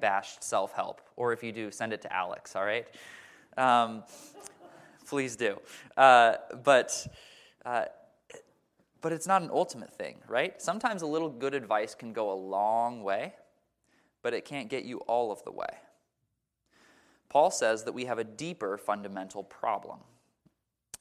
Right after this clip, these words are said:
and for that we need a drastic remedy. And it's one that these wisdom-loving Greeks thought was foolishness.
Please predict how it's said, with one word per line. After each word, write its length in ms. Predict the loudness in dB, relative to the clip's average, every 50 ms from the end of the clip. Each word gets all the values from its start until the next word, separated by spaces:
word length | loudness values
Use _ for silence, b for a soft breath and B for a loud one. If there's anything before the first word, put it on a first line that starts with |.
| _ -18
and 100 | -14 -8
for 140 | -6 -4 0
that 260 | 2 2 2 2 0
we 140 | -2 -8 -10
need 180 | -10 -10 -8 -8
a 80 | -10
drastic 800 | -10 -10 -12 -8 -4 -2 0 0 0 -2 -6 -10 -12 -12 -10 -8
remedy. 440 | -6 -6 -6 -6 -8 -12 -14 -20 -20 _ _ _ _ _ _ _ b b b b b b b b b b b
And 140 | -16 -14 -12
it's 160 | -12 -12 -8
one 180 | -4 -2 -2 -2
that 160 | -2 -4 -6 -8
these 280 | -10 -10 -10 -10 -12
wisdom-loving 760 | -10 -6 -4 -4 -4 -4 -8 -8 -2 0 0 0 0 -2 -8 -8
Greeks 420 | -10 -10 -10 -10 -10 -12 -12 -4
thought 280 | 0 0 0 0 -2 -4
was 160 | -10 -10 -10
foolishness. 1040 | -12 -14 -18 -16 -10 -6 -4 -2 -2 -2 -4 -6 -10 -16 -16 -14 -12 -10 -10 -12